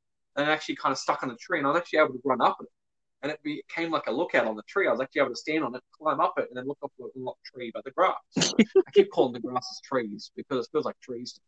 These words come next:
Speaker 2: It does,
Speaker 1: But,
Speaker 2: because
Speaker 1: oh,
Speaker 2: it's
Speaker 1: it's,
Speaker 2: just
Speaker 1: it's,
Speaker 2: <laughs>
Speaker 1: it's amazing. And for what it is at the stage, it is in, it is in game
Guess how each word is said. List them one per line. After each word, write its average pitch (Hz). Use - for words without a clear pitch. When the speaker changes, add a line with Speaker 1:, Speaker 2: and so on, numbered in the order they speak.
Speaker 2:
It 160
does, 147
Speaker 1:
But, 131
Speaker 2:
because 165
Speaker 1:
oh, 127
Speaker 2:
it's 160
Speaker 1:
it's, -
Speaker 2:
just 131
Speaker 1:
it's, -
Speaker 2:
<laughs> 180
Speaker 1:
it's 226
amazing. 170
And 196
for 214
what 240
it 196
is 190
at 190
the 165
stage, 143
it 185
is 185
in, 160
it 160
is 175
in 160
game 143